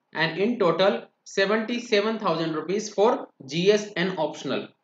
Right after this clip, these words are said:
for twelve months. So take advantage of this opportunity. Also use code A J zero one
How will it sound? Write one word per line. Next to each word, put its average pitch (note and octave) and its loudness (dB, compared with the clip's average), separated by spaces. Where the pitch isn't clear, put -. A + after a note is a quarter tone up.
for A3+ 2
twelve D#3+ 2
months. G#3 -2
So B3 4
take G3+ 6
advantage F3 4
of F3+ 2
this F#3 -4
opportunity. F#3 0
Also F3 4
use G#3 0
code G3 4
A E3 0
J E3+ 2
zero D#3 0
one G#3+ -2